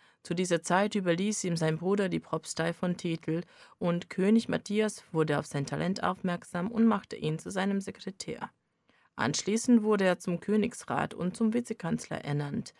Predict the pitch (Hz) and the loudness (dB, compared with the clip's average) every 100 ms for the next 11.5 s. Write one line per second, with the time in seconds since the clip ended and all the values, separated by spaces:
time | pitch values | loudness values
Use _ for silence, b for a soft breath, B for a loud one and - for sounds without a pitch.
0 | b b - 202 208 196 202 196 208 208 | b b 0 4 6 4 4 2 0 -2
1 | - 175 175 165 160 170 - 156 165 - | 0 0 2 0 -2 -4 -2 0 0 -2
2 | - 208 - 214 202 185 - 185 180 196 | -6 -6 -2 0 4 2 2 -4 -2 2
3 | 208 196 185 180 165 160 - - - 160 | 2 2 0 -2 -2 0 -2 -4 -4 -6
4 | - 160 160 156 151 - - - - - | -4 -6 -2 -2 0 -2 -2 -6 -8 -12
5 | _ _ b b b b b 156 156 156 | _ _ b b b b b -2 0 2
6 | 165 202 208 196 190 185 175 - 196 208 | 4 2 0 -2 0 0 0 0 4 4
7 | 196 160 - 160 151 156 - 165 170 - | 2 -2 -2 -2 0 0 0 -2 -2 -10
8 | 143 - 196 - 180 185 185 - - 185 | -10 -8 -8 -4 -2 -2 -8 -6 -2 -2
9 | 175 175 - 170 175 190 196 - 185 - | -2 -6 -4 0 2 0 -2 -2 -4 -2
10 | 175 196 185 175 170 165 160 151 143 147 | -2 0 0 -2 -2 -2 -2 -4 -4 -6
11 | - 190 202 202 | -2 0 2 0